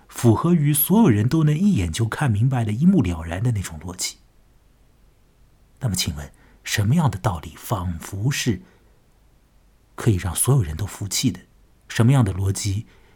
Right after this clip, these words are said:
又似乎不必要做很多种的这个解释说明，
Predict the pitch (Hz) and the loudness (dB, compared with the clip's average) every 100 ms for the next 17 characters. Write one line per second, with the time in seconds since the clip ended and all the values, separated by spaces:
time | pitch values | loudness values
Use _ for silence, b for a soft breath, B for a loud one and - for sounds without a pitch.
0 | b b 135 127 - - 120 113 170 156 | b b -2 -2 0 -2 -2 -2 -4 -2
1 | 185 143 117 - 127 113 107 98 95 151 | 0 0 -2 0 0 0 -4 -4 -2 2
2 | 185 180 - 85 80 98 - b b b | 4 4 0 -8 -8 -10 -12 b b b
3 | - 90 - 87 - 117 131 104 90 117 | -6 -6 -8 -8 -6 0 0 0 0 -4